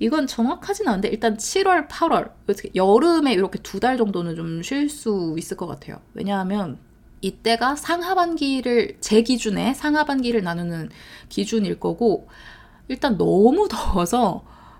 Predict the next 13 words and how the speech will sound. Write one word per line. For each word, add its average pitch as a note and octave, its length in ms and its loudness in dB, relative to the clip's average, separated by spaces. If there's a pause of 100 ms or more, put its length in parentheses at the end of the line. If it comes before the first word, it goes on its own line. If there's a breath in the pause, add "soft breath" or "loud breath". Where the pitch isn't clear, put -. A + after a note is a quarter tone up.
(320 loud breath)
뭘 D4 200 4
열심히 F#4 640 2
해볼 F#4+ 300 0
컨디션 A4 440 0
자체가 A3 440 0
안 F3 180 2
나오더라고요. G3 640 0 (160)
안 G3+ 140 2
그래도 A#3 400 2
그 F3+ 240 -2
쉼표 D4+ 800 0
시즌 D4 320 -2
원을 F3 640 -2